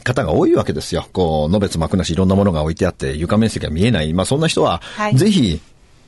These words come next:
Speaker 1: いらないものあるでしょって。
Speaker 2: うん。
Speaker 1: もう家の中にあるもの八割はもう使ってないわけですから、その使ってないものはもうぜ-、もったいないなんてないからもう全部手放していきましょうと。
Speaker 2: はい。
Speaker 1: そして床面積をすっきりくっきり爽やかにして、
Speaker 2: うん。
Speaker 1: その床面積を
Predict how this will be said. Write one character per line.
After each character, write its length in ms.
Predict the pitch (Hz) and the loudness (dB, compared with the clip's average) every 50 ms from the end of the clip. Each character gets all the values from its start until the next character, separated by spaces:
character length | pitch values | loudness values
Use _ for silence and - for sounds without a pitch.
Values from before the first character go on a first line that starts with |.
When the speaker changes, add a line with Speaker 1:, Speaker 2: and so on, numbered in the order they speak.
| - _ _ _ _ - | -20 _ _ _ _ -4
Speaker 1:
い 100 | 85 82 | -2 -2
ら 100 | 78 76 | 0 0
な 100 | 76 73 | 0 0
い 40 | 76 | 2
も 120 | 85 110 | 2 2
の 120 | 123 92 90 | 0 0 0
あ 60 | 92 | -2
る 80 | 151 | 0
で 80 | 156 113 | 0 0
し 100 | - - | 0 0
ょ 40 | 113 | -2
っ 40 | - | -2
て。 240 | - - 127 - - - - - | -2 -4 -4 -4 -6 -16 -14 -10
Speaker 2:
う 40 | |
ん。 180 | 202 208 202 196 | -10 -10 -8 -4
Speaker 1:
も 100 | - 143 | -2 0
う 40 | 113 | 2
家 100 | 110 151 | 2 4
の 60 | 196 | 4
中 140 | 233 240 233 | 2 2 2
に 40 | 151 | 2
あ 80 | 123 123 | 2 2
る 60 | 113 | 2
も 80 | 104 | 2
の 80 | 95 85 | 2 0
八 320 | - - 135 131 - - | 0 0 -2 -2 0 0
割 180 | 262 240 143 95 | 2 2 2 2
は 300 | 85 87 85 76 80 87 | 2 2 0 -2 -2 -2
も 80 | 87 95 | -2 -2
う 40 | |
使 160 | - - - 180 | -2 -2 -4 -4
っ 60 | - | -2
て 80 | - | 0
な 140 | 131 117 147 | 0 2 2
い 40 | 202 | 2
わ 80 | 175 113 | 2 0
け 60 | - | 0
で 100 | 76 73 | -4 -6
す 80 | - | -6
か 80 | - - | -4 -2
ら、 220 | 85 85 78 65 - | 0 0 0 -2 -2
そ 100 | - 107 | 0 0
の 40 | 101 | 0
使 160 | 185 - - | 0 0 -2
っ 40 | 170 | -2
て 100 | 170 196 | 0 2
な 60 | 214 | 2
い 40 | 226 | 2
も 100 | 160 107 | 2 2
の 60 | 87 | 2
は 120 | 80 78 76 | 0 0 0
も 140 | 90 104 | 0 0
う 40 | 85 | 0
ぜ-、 80 | 76 87 | 0 0
も 140 | 87 101 117 | 2 2 2
っ 80 | 127 | 2
た 100 | - 220 | 0 0
い 60 | 240 | 2
な 80 | 254 240 | 4 4
い 20 | |
な 80 | 165 98 | 2 2
ん 40 | - | 2
て 40 | 82 | 0
な 100 | 101 143 | 0 0
い 40 | |
か 80 | 117 90 | 0 0
ら 20 | |
も 60 | 78 78 | -2 -2
う 40 | |
全 120 | 80 143 170 | -2 -2 -2
部 80 | - | -2
手 100 | - - | 0 0
放 140 | 123 170 233 | 2 2 2
し 20 | - | 2
て 80 | - | 2
い 40 | 117 | 2
き 40 | 104 | 4
ま 80 | 113 | 2
し 80 | 117 - | 2 2
ょ 60 | 127 | 0
う 40 | - | 0
と。 160 | - 71 - - - - - | 0 -4 -6 -8 -16 -14 -8
Speaker 2:
は 140 | - 226 214 | -6 -6 -4
い。 60 | 196 | 0
Speaker 1:
そ 120 | - 190 | 0 0
し 20 | 185 | 2
て 80 | 170 | 2
床 240 | 120 127 135 180 185 | 2 2 2 2 2
面 120 | 220 214 | 2 2
積 160 | 180 - 101 95 | 2 2 0 0
を 40 | |
す 140 | 87 - 117 | 0 0 -2
っ 20 | 107 | 0
き 100 | - 170 | 0 -2
り 80 | 123 | 0
く 60 | 110 | 0
っ 40 | 117 | 0
き 100 | 120 135 | 0 0
り 20 | - | -2
爽 200 | - 98 123 165 | 0 0 2 2
や 100 | 175 139 | 2 2
か 100 | 95 82 | 2 0
に 80 | 76 | -2
し 80 | - - | -2 -2
て、 200 | - - - - - - - | 0 0 0 -2 -4 -10 -6
Speaker 2:
う 20 | 240 | -2
ん。 40 | 247 | 0
Speaker 1:
そ 100 | - 92 | 2 2
の 40 | 90 | 2
床 200 | 87 85 - 107 | 2 2 2 2
面 160 | 123 123 110 | 2 2 0
積 220 | - - 73 - | -2 -2 0 0
を 200 | 107 117 92 - | 0 0 0 -2